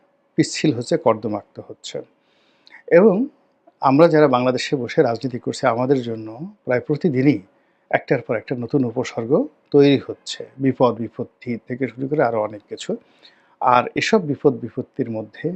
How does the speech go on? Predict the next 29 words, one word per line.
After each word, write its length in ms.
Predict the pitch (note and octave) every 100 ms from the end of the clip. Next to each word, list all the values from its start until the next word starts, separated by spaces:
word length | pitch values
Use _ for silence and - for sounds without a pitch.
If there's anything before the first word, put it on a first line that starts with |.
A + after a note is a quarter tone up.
| F#3
এসব 340 | - B2+ C3
ঘোলা 220 | A2+ B2+ A#2+
পানির 320 | B2 A2+ A2
মধ্যে, 340 | G#2 - C3+
এই 140 | F#3 C3+
সমস্ত 380 | - D3 -
কাদামাটির 640 | C#3 - A#2 A#2 A2+ A#2 A2
মধ্যে 320 | G#2 A2 B3+ - _ _ _ _ _ _ _
মানে 280 | - A#2 G#3+ C#4
রাজনীতির 760 | C3+ A#2+ B2 C#3 E3+ C3 B2+ B3 - _ -
উৎসব 400 | D#3 - - F#3
করার 420 | - A#2 A2 G#2
জন্য, 220 | A2 G#2+
হোলি 300 | - C#3 C3
খেলার 340 | B2+ A#2+ A2+
জন্য, 340 | A2 G#2+ C#3 C#4+ _ _ _ _ _
আহ, 540 | C3+ A#2 A2 A2 A2 A#2
নির্বাসিত 680 | B2 D3 D#3+ D3+ C3 G#2+ G2 _ _ _
শেখ 220 | - - -
হাসিনা, 420 | B2 - B2 G#3 - _ _
স্বেচ্ছায় 440 | - C3 - -
নির্বাসিত 460 | A#2+ A2+ A#2 - A#2+
শেখ 300 | A2+ - B2
হাসিনা, 360 | A#2+ - C3 C3 _ _ _ _ _ _ -
পালিয়ে 360 | A#2 A2+ C3+
যাওয়া 180 | C3+ C#3
শেখ 200 | C3 C3+ C#3
হাসিনা, 380 | C3+ D3+ D#3 E3
অথবা, 440 | - D3+ C#3+ -